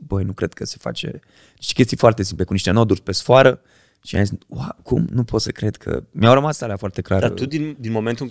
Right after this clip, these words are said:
Speaker 2: care ai început să mergi, uh, uh, la el și să înveți, uh, să înveți efectiv, uh, treaba de la el,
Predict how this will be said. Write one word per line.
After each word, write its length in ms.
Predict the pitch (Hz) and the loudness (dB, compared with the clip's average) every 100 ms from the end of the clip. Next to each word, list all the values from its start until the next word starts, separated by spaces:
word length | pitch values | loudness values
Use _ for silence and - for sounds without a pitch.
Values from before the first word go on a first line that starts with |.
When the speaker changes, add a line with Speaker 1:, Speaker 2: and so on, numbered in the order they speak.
| 117 | 0
Speaker 2:
care 420 | 107 101 98 90 107 | 2 0 -2 -8 -12
ai 120 | 104 | -12
început 380 | 90 98 - 117 | -12 -14 -14 -8
să 120 | 113 | -6
mergi, 400 | 101 101 101 110 | -4 -6 -6 -6
uh, 420 | 101 95 92 87 87 _ | -4 -4 -4 -8 -10 _
uh, 100 | - 101 90 87 87 _ | -20 -16 -16 -18 -20 _
la 260 | 98 92 | -6 -4
el 320 | 95 98 98 | 0 0 0
și 180 | 92 - | -2 -10
să 120 | - | -10
înveți, 540 | 92 92 107 107 - 104 | -10 0 0 0 -6 -12
uh, 300 | 95 92 90 117 104 _ 73 65 _ | -10 -8 -10 -16 -20 _ -20 -20 _
să 180 | - | -18
înveți 300 | 95 101 98 | -8 -6 -4
efectiv, 500 | 98 107 95 113 110 98 | -4 -4 -4 -6 -8 -8
uh, 260 | 98 95 90 | -10 -8 -8
treaba 320 | - 101 98 | 0 0 0
de 100 | 92 | -4
la 140 | 95 95 | -6 -6
el, 180 | 101 | -6